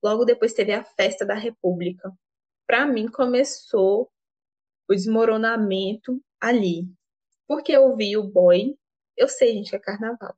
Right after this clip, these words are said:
mas eu sou apegado, fazer o quê? Eu vi o boy que eu tinha pegado na noite anterior, que estava dividindo a casa comigo, fazendo um trisal de beijo com outra pessoa, outras pessoas.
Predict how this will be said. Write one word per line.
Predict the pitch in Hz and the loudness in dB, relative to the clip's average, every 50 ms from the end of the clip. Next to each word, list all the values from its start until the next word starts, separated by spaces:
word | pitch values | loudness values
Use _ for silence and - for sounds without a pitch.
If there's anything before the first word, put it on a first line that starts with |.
| _ _ _ _ _ _ _ _ _ _ _ _ - | _ _ _ _ _ _ _ _ _ _ _ _ -4
mas | 196 180 185 214 233 240 | -2 0 0 2 2 2
eu | 247 | 2
sou | 240 - 262 254 | 2 0 -2 -2
apegado, | 262 - 392 415 370 339 302 294 285 269 220 208 - _ _ _ | -2 -2 0 0 0 0 0 -2 -2 -4 -4 -4 -6 _ _ _
fazer | 190 208 202 | -2 0 0
o | 185 185 | 0 0
quê? | - - - 190 185 185 - _ _ _ _ _ _ _ _ _ _ _ | -2 -2 -2 -2 -2 -4 -8 _ _ _ _ _ _ _ _ _ _ _
Eu | - 226 247 247 | 4 4 4 4
vi | 240 247 | 4 2
o | 247 247 | 2 2
boy | 202 185 202 190 190 190 208 240 254 | 2 0 2 4 4 6 4 4 2
que | - - | 2 2
eu | 254 233 | 2 2
tinha | - - 220 214 - | 2 0 -6 -6 -6
pegado | 226 208 202 185 196 214 | -2 0 2 2 2 0
na | 208 208 | -2 -4
noite | 208 190 - - | -4 -6 -6 -8
anterior, | 214 214 226 214 202 208 202 196 202 202 | -8 -6 -4 -4 -2 0 0 0 0 -2
que | - 226 | -6 -10
estava | - - 208 202 196 | -12 -6 -2 -2 -2
dividindo | 190 202 190 190 190 196 196 196 | -2 -4 -6 -6 -6 -8 -8 -10
a | 196 | -12
casa | - - 202 196 190 202 202 - | -10 -6 -6 -6 -4 -6 -8 -8
comigo, | - 226 208 190 190 208 226 226 214 214 - _ _ _ _ _ _ _ _ _ _ 285 | -6 -6 -4 -2 -2 -4 -4 -6 -8 -10 -10 _ _ _ _ _ _ _ _ _ _ -6
fazendo | 294 311 294 254 254 247 254 269 | -4 -2 2 2 2 4 2 0
um | 285 - | 0 -2
trisal | _ - 262 285 285 247 233 214 240 | _ -2 0 0 0 0 0 0 0
de | 254 330 311 | 0 -2 -2
beijo | 214 180 180 190 208 262 277 269 262 - | 0 2 4 4 4 4 4 2 -2 -2
com | - 226 | -4 -4
outra | 240 - 277 - | -4 -4 -6 -2
pessoa, | - 392 403 403 - - 214 - 214 202 - | 0 -2 -2 -2 -2 -2 0 0 0 0 -2
outras | 214 214 - - - - - | -2 -2 -2 -4 -10 -8 -4
pessoas. | 381 403 403 - - 415 415 415 415 - - | -2 -2 -2 -4 -4 -6 -4 -4 -8 -12 -16